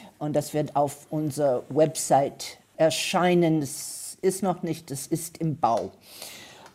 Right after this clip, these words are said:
B D S ist keine Organisation im her-, herkömmlichen Sinn. Es hat keinen Vorstand, es hat keine Gremien. Jeder, der sagt, „Ich bin für B D S“,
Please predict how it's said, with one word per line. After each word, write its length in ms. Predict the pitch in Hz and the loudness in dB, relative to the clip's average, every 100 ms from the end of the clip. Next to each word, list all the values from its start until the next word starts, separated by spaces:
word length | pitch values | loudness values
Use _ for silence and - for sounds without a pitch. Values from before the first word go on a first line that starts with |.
| _ _ | _ _
B 140 | - 330 | 2 4
D 180 | 392 - | 4 2
S 240 | 220 220 | -2 -2
ist 240 | - - - | -8 -10 -12
keine 420 | - 185 202 190 | -6 -4 -2 0
Organisation 920 | 170 165 165 147 151 151 - 165 170 | -2 0 -4 -4 -6 -8 -2 0 0
im 200 | 160 160 | -4 -6
her-, 280 | 156 160 175 - - _ - - | -6 -6 -8 -8 -18 _ -20 -18
herkömmlichen 880 | - 185 - 165 160 147 151 147 139 | 2 2 2 -2 0 0 -2 -4 -4
Sinn. 340 | 120 123 92 | -2 -2 -4
Es 140 | 117 - | -8 -8
hat 100 | 123 | -4
keinen 200 | - 117 | -6 0
Vorstand, 680 | 185 214 220 - 185 170 139 | 8 8 8 4 6 6 2
es 140 | 131 | -4
hat 140 | 143 | -6
keine 240 | - 127 123 | -2 -2 -2
Gremien. 640 | 143 147 175 185 180 170 160 - - | -2 4 4 6 4 2 -2 -12 -6
Jeder, 480 | 156 180 240 254 240 | 6 10 10 8 8
der 260 | 196 190 | 8 4
sagt, 640 | - 180 202 214 - - - | 4 4 4 0 -12 -8 -4
„Ich 200 | 190 - | -4 2
bin 200 | 202 214 | 2 4
für 180 | 202 160 | 0 2
B 180 | 180 | 2
D 240 | 175 160 - | 2 0 0
S“, 440 | 240 302 - - | 2 2 2 -12